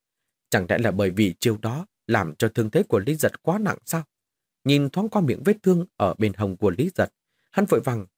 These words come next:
vận đấu khí dò xét, ý định cầm máu cho Lý Giật. Lý Giật thấy động tác của phụ thân như vậy, nhưng hắn lại lắc đầu, mặt không biểu tình nói, "Không cần đâu phụ thân, phụ thân cũng không cần phải lo lắng cho con,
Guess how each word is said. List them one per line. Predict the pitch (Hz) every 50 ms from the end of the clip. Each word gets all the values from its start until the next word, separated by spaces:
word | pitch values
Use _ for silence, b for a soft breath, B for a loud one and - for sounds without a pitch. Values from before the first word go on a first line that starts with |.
| _ _
vận | - 107 117 - -
đấu | - 107 123 151 -
khí | - 160 190 240 -
dò | - 110 90 76 73 -
xét, | - 180 214 - _ _ _ _ _ _ _
ý | - 151
định | 131 123 87 98
cầm | - 117 95 80 76
máu | 85 90 139 175 185
cho | - 113 98
Lý | 127 156
Giật. | 156 - 101 85 - _ _ _ _ _ _ _ _ _ _ _ _ _ _ _ _ _
Lý | - 135
Giật | 131 117 113 -
thấy | - 151
động | 139 117 107 73 78
tác | - - 165 180 -
của | - 95 -
phụ | - 104 - -
thân | - 101 90
như | - 98 92
vậy, | - 95 90 82 - - _ _ _ _ _ _
nhưng | - 120 110
hắn | 101 101 147 185
lại | 165 -
lắc | - 156 196 - -
đầu, | - 92 87 78 - _ _ _ _
mặt | - 110 95 98 101 -
không | - 113 107
biểu | 95 107 98
tình | 87 - 107 82 76
nói, | - 95 135 180 220 - _ _ _ _ _ _ _ _ _ _
"Không | - 120 107 92
cần | - 104 87 78 73
đâu | 98 - -
phụ | - 107 71
thân, | - - 117 120 110 - _ _ _ _ _ _
phụ | - 143 139
thân | 139 175 165
cũng | 151 - 156
không | - 214 202 180
cần | - 123 101 95 -
phải | - 98
lo | 101 120 120 113
lắng | 123 160 202 -
cho | - 147 127
con, | - - 147 156 135